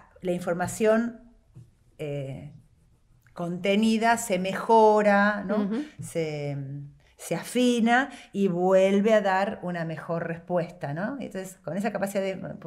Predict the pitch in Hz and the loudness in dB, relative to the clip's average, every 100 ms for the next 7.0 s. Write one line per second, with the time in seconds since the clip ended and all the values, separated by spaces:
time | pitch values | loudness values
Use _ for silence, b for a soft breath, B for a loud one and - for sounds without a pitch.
0 | 175 175 170 220 214 196 196 202 - 214 | -6 -4 -4 0 2 4 2 0 -8 -6
1 | 190 240 196 170 165 B B B B B | -2 0 2 0 -2 B B B B B
2 | B B - _ 165 165 165 165 202 185 | B B -20 _ -2 2 2 2 0 -2
3 | 185 196 175 165 - 160 170 156 147 147 | 0 2 0 0 -10 -6 -4 -2 -4 -10
4 | - b b - 156 143 147 151 143 - | -18 b b -12 -8 -6 -6 -8 -12 -18
5 | - _ 165 156 165 180 208 208 202 202 | -20 _ -6 -4 -4 0 2 2 2 2
6 | 220 208 185 196 220 233 226 220 233 233 | 0 0 0 2 4 4 4 2 4 2